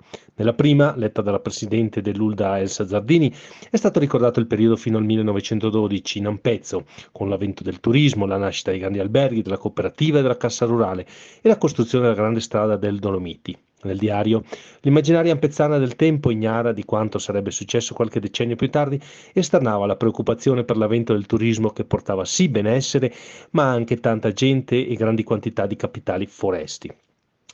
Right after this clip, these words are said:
Nel secondo, Giulia di Colle Santa Lucia, letto da Giulia Tasser, raccontava i ricordi dei suoi genitori. Il papà aveva combattuto con Kaiser Jäger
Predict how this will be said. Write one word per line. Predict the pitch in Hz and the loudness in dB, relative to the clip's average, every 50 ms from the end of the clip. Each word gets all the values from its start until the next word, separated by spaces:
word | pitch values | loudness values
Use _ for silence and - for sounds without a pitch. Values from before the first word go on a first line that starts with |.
| _ - | _ -6
Nel | - 110 95 | -4 -4 -2
secondo, | - 113 - - 117 113 113 107 110 113 - - - - _ _ | -2 -6 -4 -2 -2 -2 0 0 0 0 -2 -6 -18 -20 _ _
Giulia | _ 117 104 113 117 120 110 123 120 | _ -4 0 0 2 4 4 2 2
di | 113 104 | 2 -2
Colle | - - 95 98 95 | -4 -4 -4 -4 -4
Santa | - - 101 95 - 107 | -4 -6 -6 -2 -2 -2
Lucia, | 123 131 - - 160 160 160 160 - | -2 -2 -2 2 4 4 4 4 2
letto | - 92 87 - - - 87 | -2 -6 -8 -8 -8 -8 -8
da | - 82 82 | -8 -8 -8
Giulia | 80 80 90 87 87 95 92 | -10 -10 -10 -8 -6 -6 -6
Tasser, | - - 127 123 - - - 143 135 - - - - - - - - | -2 -2 -2 -2 -2 0 0 0 -2 -2 -12 -20 -20 -20 -20 -6 -2
raccontava | - 208 208 214 170 185 170 170 | -2 0 2 2 2 4 4 4
i | 156 | 4
ricordi | 139 127 - - 135 135 135 127 | 2 2 2 2 2 2 2 0
dei | 117 113 | 0 0
suoi | 110 - 117 117 | 0 0 0 0
genitori. | 104 107 104 107 104 - - 156 139 110 95 98 98 90 - | 0 0 0 0 2 4 6 6 6 4 2 -2 -8 -8 -8
Il | 110 104 | -8 -8
papà | - - 98 - - 104 | -6 -6 -6 -2 -2 -2
aveva | 98 92 87 90 85 | -2 -2 -4 -6 -6
combattuto | - - 95 92 95 95 - 120 - 113 | -6 -8 -8 -8 -8 -4 -4 -2 -2 -2
con | - - 98 95 | -2 -2 -6 -4
Kaiser | - 123 127 123 117 101 98 101 90 | -2 -2 -2 -2 -2 -2 -2 -2 -2
Jäger | 95 95 92 90 87 92 92 | -2 -4 -6 -6 -6 -8 -8